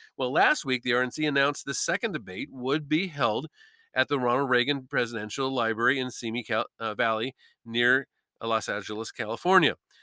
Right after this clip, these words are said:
Quote, "At this time, no other debates have been sanctioned, nor has the final criteria for the first debate been decided." This is, uh, coming from the R N C chairman,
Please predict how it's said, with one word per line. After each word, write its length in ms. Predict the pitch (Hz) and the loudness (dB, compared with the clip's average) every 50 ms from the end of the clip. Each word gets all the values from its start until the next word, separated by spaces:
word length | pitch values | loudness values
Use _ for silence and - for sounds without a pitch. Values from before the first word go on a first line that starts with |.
| _ _ | _ _
Quote, 280 | _ - 165 147 131 - _ - | _ 4 4 4 4 0 _ -2
"At 180 | 131 143 - - | 0 0 0 0
this 200 | 214 277 277 - | 0 -2 -2 -2
time, 380 | - 226 190 147 131 123 123 | -4 -2 0 0 0 0 2
no 400 | 127 139 151 175 190 202 208 214 220 - | 2 2 4 4 4 4 4 4 2 2
other 260 | 165 170 170 185 185 | 2 2 2 2 0
debates 400 | 185 180 156 135 135 143 139 - | 0 0 2 2 2 0 0 0
have 200 | 147 135 135 127 | 0 0 0 0
been 200 | 120 123 143 165 | -2 -2 -2 -2
sanctioned, 440 | - - 135 123 117 - 135 151 202 _ - - - - _ _ | -2 -2 -2 -2 -2 -4 -6 -8 -8 _ -16 -20 -20 -20 _ _
nor 400 | - 113 113 123 135 156 175 185 | -8 -2 2 4 6 6 6 6
has 300 | 175 170 170 175 175 160 | 4 4 2 2 0 0
the 140 | 156 165 160 | -2 -4 -4
final 340 | - - 143 135 139 147 160 | -2 -2 0 2 2 2 2
criteria 540 | - 175 165 165 - - 143 143 143 151 147 | 2 0 0 0 -2 -2 0 0 0 0 -2
for 200 | - - 139 139 | -2 -4 -4 -4
the 100 | 143 147 | -4 -6
first 340 | - - 131 135 139 - - | -6 -4 -4 -4 -4 -4 -8
debate 380 | 147 127 120 120 123 131 - - 120 113 | -8 -6 -4 -4 -4 -4 -6 -10 -8 -4
been 400 | 120 117 127 147 165 170 165 - - 147 | -2 -2 -2 -2 -4 -6 -8 -10 -14 -10
decided." 560 | 147 160 165 - - 127 107 95 95 123 143 - _ - - - _ _ _ _ | -8 -8 -6 -4 -4 -4 -4 -4 -8 -10 -12 -14 _ -20 -20 -20 _ _ _ _
This 160 | - 101 95 113 | -12 -12 -10 -10
is, 220 | 120 107 110 - | -10 -10 -8 -6
uh, 120 | 117 120 113 - | -6 -6 -6 -4
coming 240 | - 127 120 120 | -4 -4 -4 -4
from 160 | 110 - 120 117 | -4 -4 -6 -4
the 120 | 120 95 | -4 -2
R 160 | 113 117 117 | 0 0 0
N 120 | 117 113 110 | 0 -2 -2
C 160 | - 120 113 | -6 -8 -8
chairman, 460 | - - 131 120 117 113 117 113 110 | -4 0 2 2 2 2 0 -2 -4